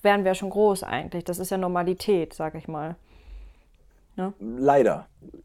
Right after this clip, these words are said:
Speaker 2: leider,
Speaker 1: Ja.
Speaker 2: leider, genau.
Speaker 1: Ja, richtig.
Speaker 2: Ja. Aber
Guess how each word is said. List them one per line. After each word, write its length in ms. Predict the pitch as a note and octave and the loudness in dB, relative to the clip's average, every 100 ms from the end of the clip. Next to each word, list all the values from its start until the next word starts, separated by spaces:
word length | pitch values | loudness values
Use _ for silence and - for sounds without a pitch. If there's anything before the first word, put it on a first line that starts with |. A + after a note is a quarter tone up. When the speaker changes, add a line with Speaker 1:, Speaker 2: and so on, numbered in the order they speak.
| - | -12
Speaker 2:
leider, 260 | B2 C3 G#2 | -2 2 4
Speaker 1:
Ja. 100 | E2+ | 4
Speaker 2:
leider, 420 | G#2 A2 D#2+ C#2 - _ | 4 4 2 -6 -16 _
genau. 260 | - A2 G3 | -2 0 2
Speaker 1:
Ja, 160 | A3 - - _ _ | 2 0 -8 _ _
richtig. 280 | G#3 - F3+ | -6 -4 -6
Speaker 2:
Ja. 120 | F#3+ - - - | -6 -12 -16 4
Aber 160 | - | 6